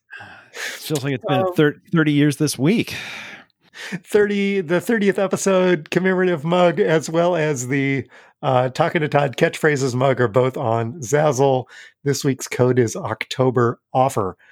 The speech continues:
Speaker 2: Uh, sixty percent off business cards, fifty percent off stickers, rubber stamps, and more.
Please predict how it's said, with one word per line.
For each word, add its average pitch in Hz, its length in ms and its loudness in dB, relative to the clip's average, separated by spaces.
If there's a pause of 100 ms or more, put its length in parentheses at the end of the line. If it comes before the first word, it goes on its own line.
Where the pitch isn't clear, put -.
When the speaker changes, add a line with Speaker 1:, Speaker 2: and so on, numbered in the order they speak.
(400)
Speaker 2:
Uh, 110 400 -2
sixty - 420 -2
percent 160 320 0
off 135 220 0
business 165 340 2
cards, 165 520 2
fifty 185 440 -2
percent 147 420 -2
off 131 240 0
stickers, 147 600 -2
rubber 135 320 0
stamps, 123 400 -2
and 117 260 0
more. 110 480 2